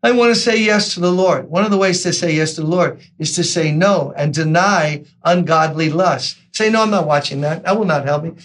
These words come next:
I won't listen to that." "But I mean, everyone is." Well, I'm not everyone. I'm a Christian. Hello,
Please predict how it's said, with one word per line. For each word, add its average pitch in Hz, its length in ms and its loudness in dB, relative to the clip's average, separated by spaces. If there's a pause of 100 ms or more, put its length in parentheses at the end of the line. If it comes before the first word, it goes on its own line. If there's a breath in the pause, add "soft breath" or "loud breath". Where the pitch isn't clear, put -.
I 240 100 0
won't 240 220 2
listen 240 280 0
to 156 100 -4
that." 131 280 -2 (220 loud breath)
"But 180 120 2
I 175 120 4
mean, 170 280 0
everyone 180 540 0
is." 127 300 -4
Well, 175 180 0
I'm 190 80 0
not 180 160 0
everyone. 190 540 -4
I'm 175 120 -2
a 160 60 0
Christian. 185 480 -6 (640)
Hello, 202 400 0